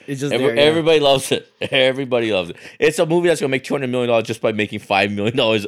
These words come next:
Speaker 2: a, a, a week.
Speaker 1: Yeah.
Speaker 2: A weekend. It's,
Speaker 1: Yeah,
Speaker 2: it's
Speaker 1: as,
Speaker 2: amazing.
Speaker 1: as they say, it has better legs than Titanic did.
Speaker 2: Yeah.
Speaker 1: Although,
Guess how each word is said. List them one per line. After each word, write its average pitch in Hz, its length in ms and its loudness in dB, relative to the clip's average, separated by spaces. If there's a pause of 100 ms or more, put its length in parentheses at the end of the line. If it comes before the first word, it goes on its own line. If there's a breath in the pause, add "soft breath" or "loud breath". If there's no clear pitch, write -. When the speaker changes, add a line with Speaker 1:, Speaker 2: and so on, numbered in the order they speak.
Speaker 2:
a, 76 240 -4
a, 90 100 -8 (200)
a - 20 -4
week. 98 320 -10 (100)
Speaker 1:
Yeah. 135 200 -6
Speaker 2:
A 131 40 -2
weekend. 127 260 -2
It's, 104 100 -6
Speaker 1:
Yeah, 196 200 0
Speaker 2:
it's - 120 2
Speaker 1:
as, 185 40 4
Speaker 2:
amazing. 135 180 4
Speaker 1:
as 170 100 0
they 180 80 2
say, 202 260 2
it 160 220 -4
has 160 160 2
better 170 320 0
legs 156 300 0
than 139 100 -6
Titanic 139 420 -4
did. 92 300 -10
Speaker 2:
Yeah. 107 140 -8 (100)
Speaker 1:
Although, 151 480 0